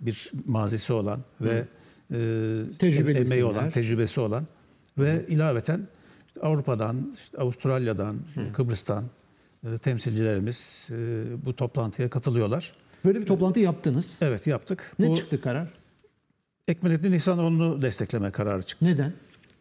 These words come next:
Speaker 1: Neden? Bunun gerekçeleri çok, epeyce detaylı tabii ama şu
Speaker 2: En
Speaker 1: anda
Speaker 2: temel şey
Speaker 1: Evet.
Speaker 2: olarak, yani süremizin daha epey konuşacağımız madde
Speaker 1: Evet.
Speaker 2: başlık.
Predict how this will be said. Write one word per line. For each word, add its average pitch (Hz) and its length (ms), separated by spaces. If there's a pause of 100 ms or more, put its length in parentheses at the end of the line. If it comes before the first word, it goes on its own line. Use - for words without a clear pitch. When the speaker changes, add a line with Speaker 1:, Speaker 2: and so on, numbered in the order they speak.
(420)
Speaker 1:
Neden? 190 380 (300)
Bunun 185 300
gerekçeleri 180 760 (160)
çok, 180 160 (200)
epeyce 160 380
detaylı 156 380
tabii 123 220
ama 208 240 (420)
şu - 100
Speaker 2:
En 170 40
Speaker 1:
anda 165 180
Speaker 2:
temel 175 200
şey - 140
Speaker 1:
Evet. 139 80
Speaker 2:
olarak, 143 140
yani 147 120
süremizin 160 540
daha 160 180
epey 190 180
konuşacağımız 156 440
madde 143 180
Speaker 1:
Evet. 135 140
Speaker 2:
başlık. 104 220